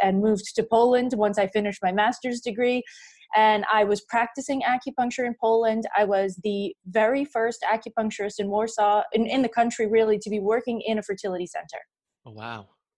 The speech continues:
Speaker 1: So I shifted that completely for, for the entire country, because now there's a ton of fertility acupuncturists, most of whom I trained, <laughs> which is really amazing, and I'm really proud of that.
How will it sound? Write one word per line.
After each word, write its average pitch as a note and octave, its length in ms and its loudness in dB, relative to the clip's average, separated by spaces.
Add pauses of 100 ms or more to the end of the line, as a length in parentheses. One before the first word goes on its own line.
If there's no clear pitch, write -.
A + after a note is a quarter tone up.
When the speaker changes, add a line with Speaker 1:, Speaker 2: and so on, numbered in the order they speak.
Speaker 1:
So B3 220 6
I A3 100 6
shifted G#3 640 0
that G#3 300 2
completely A3 580 0
for, F#3+ 520 0
for A3 120 2
the A3 100 4
entire A3 340 4
country, A3 360 -2
because G3+ 240 -2
now A3+ 180 2
there's G#3 200 0
a G#3 40 -2
ton D4 340 0
of G3+ 120 -4
fertility F#3+ 400 0
acupuncturists, F#3+ 680 -2
most B3 240 0
of C4 80 -6
whom G#3 220 0
I G3+ 80 -2
trained, A3+ 440 0 (100)
<laughs> - 1040 -20
which C4 200 2
is A#3 160 2
really C#4+ 420 4
amazing, A3+ 440 2
and F#3 100 2
I'm F#3+ 100 2
really A3 200 2
proud B3+ 340 2
of F#3+ 120 -4
that. - 240 0